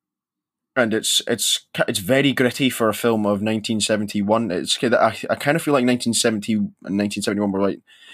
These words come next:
the kinda years when films started to change and become a lot more, um,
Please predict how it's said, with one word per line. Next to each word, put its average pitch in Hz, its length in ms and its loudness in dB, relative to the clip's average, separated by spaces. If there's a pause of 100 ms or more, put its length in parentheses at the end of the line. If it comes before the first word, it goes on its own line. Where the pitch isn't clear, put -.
(200)
the 104 80 -2
kinda 117 260 2
years 107 300 2
when 98 100 -2
films 107 340 0
started 98 260 0
to 95 60 -8
change 104 360 0
and 95 80 -4
become 98 240 -2
a 95 60 2
lot 98 180 2
more, 95 400 0 (1500)
um, 107 580 2